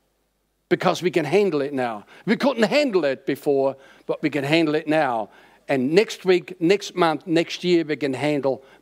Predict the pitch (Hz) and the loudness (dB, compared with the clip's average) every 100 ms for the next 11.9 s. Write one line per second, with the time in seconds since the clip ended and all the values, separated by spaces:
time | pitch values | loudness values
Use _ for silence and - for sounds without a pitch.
0 | _ 165 143 151 - 147 131 120 - - | _ -2 0 -2 0 0 0 -4 -10 -6
1 | - - 143 110 95 85 _ _ _ _ | -4 0 0 0 -8 -18 _ _ _ _
2 | _ _ _ _ _ _ _ - - 175 | _ _ _ _ _ _ _ -2 2 4
3 | 196 240 220 - 240 190 87 - - _ | 2 0 -2 -2 -2 -2 -4 -20 -20 _
4 | _ _ _ _ _ _ _ _ 143 143 | _ _ _ _ _ _ _ _ -2 0
5 | 139 147 170 170 165 165 160 - 143 160 | 0 0 0 2 0 0 0 -4 -2 0
6 | 151 - 175 180 220 - - _ _ _ | -2 0 2 2 0 -12 -20 _ _ _
7 | _ _ _ _ _ _ _ - 202 - | _ _ _ _ _ _ _ 2 2 0
8 | - - _ _ _ - 185 190 202 180 | -18 -20 _ _ _ 2 4 4 2 2
9 | 190 - 220 208 190 233 - 214 277 269 | 0 -2 -2 2 2 2 -6 -2 -2 -2
10 | - 240 240 113 113 - - _ _ _ | -2 2 2 0 -8 -16 -20 _ _ _
11 | - 185 170 285 285 247 226 - - | -2 0 4 2 2 -2 -2 -4 -8